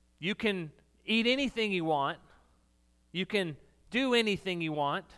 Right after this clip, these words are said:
We'll be together. We'll have relationship. But I'm gonna put an, an option for you in the garden." He called it the tree of the knowledge of good and evil. And he said, "I'm gonna put this in the garden and, and don't eat from it.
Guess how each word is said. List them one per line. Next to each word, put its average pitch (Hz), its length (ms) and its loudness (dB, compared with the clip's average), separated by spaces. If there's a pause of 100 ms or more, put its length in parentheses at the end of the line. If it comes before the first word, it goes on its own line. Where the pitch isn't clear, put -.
(880)
We'll 180 300 6
be 240 260 2
together. 165 480 4
We'll 180 200 4
have 208 340 4
relationship. 151 840 -2 (440)
But 202 140 8
I'm 220 100 2
gonna 208 160 6
put 294 300 4 (160)
an, 196 180 4
an 196 180 0
option 185 540 4
for 165 240 4
you 147 160 0
in 185 160 0
the 185 80 -2
garden." 185 420 6
He 147 140 -4
called 185 300 2
it 175 120 -2
the - 80 -6
tree 220 380 2
of 202 80 0
the 190 80 -2
knowledge 190 340 4
of 165 80 -4
good 190 140 4
and 185 80 0
evil. 165 220 2
And 147 60 -2
he 151 40 2
said, 185 160 0
"I'm 180 40 -2
gonna 170 120 6
put 240 240 2
this 220 300 0 (200)
in 247 200 4
the 240 100 4
garden 226 540 6 (400)
and, 190 240 4
and 170 340 0
don't 254 300 8 (100)
eat 247 260 0
from 135 320 -2
it. - 280 -14